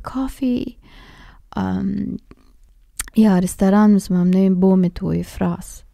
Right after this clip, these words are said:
دم در بورای دم رستوران بو متوی فراس تا بو مستمر نقل کنم.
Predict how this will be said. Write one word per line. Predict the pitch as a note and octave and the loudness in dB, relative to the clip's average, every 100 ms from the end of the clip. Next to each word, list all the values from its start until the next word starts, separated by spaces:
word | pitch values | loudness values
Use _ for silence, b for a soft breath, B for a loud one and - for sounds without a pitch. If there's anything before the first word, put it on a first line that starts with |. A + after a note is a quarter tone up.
| _ - F#3 | _ -6 0
دم | F#3+ F#3+ F#3+ | 2 2 0
در | F#3+ F#3+ | -2 0
بورای | G3 G#3+ A#3 | 2 4 4
دم | G3 F#3+ F#3 F#3 | 2 0 -2 -4
رستوران | - - G#3 G3 G#3 F#3+ | -6 -6 0 2 2 2
بو | F#3 F#3 F#3 | -2 -2 -2
متوی | F#3 - F#3 | -4 -6 -10
فراس | - F#3 | -8 -8
تا | - - | -8 -6
بو | F#3+ | -6
مستمر | - - F#3 F3+ | -8 -8 -6 -4
نقل | F3+ F#3+ - G3 | -4 -6 -10 -14
کنم. | - G3 G3 | -10 -8 -8